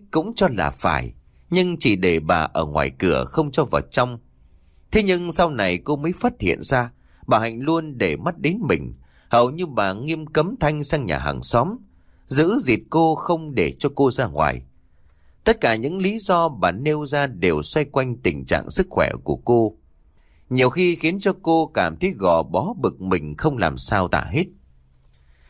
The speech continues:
Đêm nay cũng vậy, nói đúng ra là ngay từ chiều nay, hai mẹ con đã có một cuộc tranh luận dữ dội về việc Thanh muốn được ra ngoài chơi cùng hàng xóm, hoặc là đi loanh quanh huyện.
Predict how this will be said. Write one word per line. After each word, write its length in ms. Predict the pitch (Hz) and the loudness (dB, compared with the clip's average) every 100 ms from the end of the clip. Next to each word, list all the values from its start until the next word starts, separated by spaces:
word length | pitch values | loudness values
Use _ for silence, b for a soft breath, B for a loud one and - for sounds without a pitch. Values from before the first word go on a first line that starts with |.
| _ | _
Đêm 180 | 165 185 | -2 2
nay 140 | 180 | 0
cũng 240 | 156 190 220 | 0 -4 0
vậy, 300 | 131 92 65 | 2 2 0
nói 180 | 113 180 | -4 -2
đúng 240 | 156 190 | -4 -4
ra 320 | 254 180 165 | -2 0 0
là 280 | 147 92 92 | -2 0 0
ngay 280 | 90 135 156 - | 0 -2 -4 -2
từ 100 | 92 - | -2 0
chiều 220 | 98 82 | 0 0
nay, 360 | 117 131 120 b b b | 0 0 -2 b b b
hai 140 | 180 | 0
mẹ 180 | 147 101 | 4 2
con 400 | - 147 147 139 | 2 0 0 0
đã 200 | 98 92 | 0 0
có 140 | 156 156 | -2 0
một 200 | 95 - - | 0 -2 0
cuộc 260 | 87 - | -2 0
tranh 200 | - 147 | -2 0
luận 240 | 117 78 71 | 2 0 0
dữ 220 | 104 175 | -2 -2
dội 320 | 170 92 - - _ _ | 2 2 2 -4 _ _
về 160 | - 117 | 2 2
việc 180 | 110 101 104 98 | 2 0 -6 -4
Thanh 320 | 160 151 143 | -4 -2 0
muốn 240 | 135 190 156 | 0 0 -2
được 200 | 87 67 | -2 -2
ra 140 | 151 | -4
ngoài 240 | 113 82 76 - | 2 2 0 0
chơi 220 | 131 123 | 0 0
cùng 220 | 113 73 | -2 -2
hàng 260 | 73 71 - | -2 -4 0
xóm, 320 | 113 135 214 - b b b | 2 0 -2 -16 b b b
hoặc 280 | 117 110 101 | 2 2 0
là 280 | 107 101 101 | -2 0 -2
đi 260 | 156 156 | -6 -6
loanh 240 | 147 156 131 | -4 -4 -2
quanh 240 | 151 104 | -2 0
huyện. 280 | 90 76 | 0 0